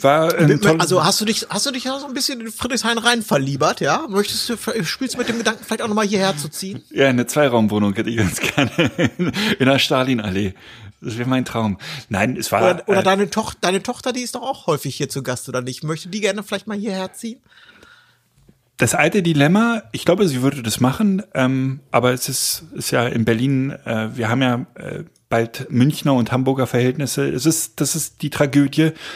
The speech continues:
Speaker 1: Die Jugend, äh, wird sich das nicht leisten können. Also es gibt zu wenig Wohnraum, der, äh, dann auch, äh, für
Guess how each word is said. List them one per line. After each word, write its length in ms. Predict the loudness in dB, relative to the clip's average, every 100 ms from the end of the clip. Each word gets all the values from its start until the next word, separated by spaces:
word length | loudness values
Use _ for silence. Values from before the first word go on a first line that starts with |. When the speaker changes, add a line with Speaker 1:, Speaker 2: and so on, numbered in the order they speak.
| -12 -8
Speaker 1:
Die 80 |
Jugend, 560 | 2 4 6 4 2 -2
äh, 220 | 0 0
wird 140 | 0 -6
sich 100 | -4
das 180 | -2
nicht 160 | 0 -2
leisten 380 | -4 -6 -4 -6
können. 320 | -4 -6 -8 _ _ _ _ -8
Also 240 | 0 2 0 -8 -6
es 140 | 0
gibt 320 | 0 0 -8 -14 -16 _
zu 140 | 0 2
wenig 260 | 4 4
Wohnraum, 520 | 4 4 6 4 4 2
der, 440 | 4 4 2 -2
äh, 160 | -2 -2
dann 240 | -4 -2
auch, 420 | -2 -2 -4 -6
äh, 100 | -4
für 480 | -4 0 2 2 0